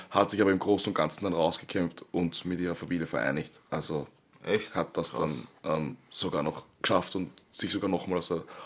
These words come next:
Speaker 1: aus der Drogensucht, in die sie nochmal reingefallen ist, rausgekämpft.
Speaker 2: Wahnsinn.
Speaker 1: Das ist halt
Speaker 2: Das ist halt dann schon gigantisch,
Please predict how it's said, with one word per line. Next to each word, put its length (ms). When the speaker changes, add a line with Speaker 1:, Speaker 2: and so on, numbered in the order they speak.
Speaker 1:
aus 140
der 80
Drogensucht, 520
in 80
die 60
sie 100
nochmal 300
reingefallen 400
ist, 140
rausgekämpft. 800
Speaker 2:
Wahnsinn. 440
Speaker 1:
Das 140
ist 140
halt 120
Speaker 2:
Das 140
ist 100
halt 220
dann 140
schon 240
gigantisch, 460